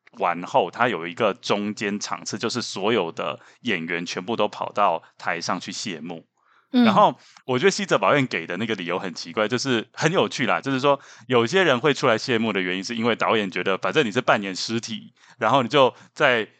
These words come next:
Speaker 1: 在刚刚表演里面没什么台词，所以就让你稍微亮相一下。对，然后后来最后才会是解谜篇这样子。
Speaker 2: 真的，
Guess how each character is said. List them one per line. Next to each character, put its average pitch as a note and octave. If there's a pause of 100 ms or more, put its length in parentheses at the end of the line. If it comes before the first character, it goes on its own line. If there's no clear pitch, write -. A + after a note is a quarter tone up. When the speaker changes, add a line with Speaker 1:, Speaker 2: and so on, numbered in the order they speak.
(120)
Speaker 1:
在 C3
刚 B2
刚 C3+
表 A#2+
演 A2+
里 F#2+
面 A#2+
没 A#2
什 A#2
么 G#2
台 F#2+
词， E2
所 C3
以 A#2+
就 B2+
让 A2+
你 E2
稍 A2
微 G2
亮 F#2
相 E2+
一 -
下。 - (180)
对， C3 (280)
然 C3+
后 F3
后 G3
来 A2+
最 D#3+
后 D3
才 G2
会 A2+
是 A2 (240)
解 F2+
谜 E2+
篇 F2+
这 F2+
样 D2
子。 - (380)
Speaker 2:
真 D4
的， G#3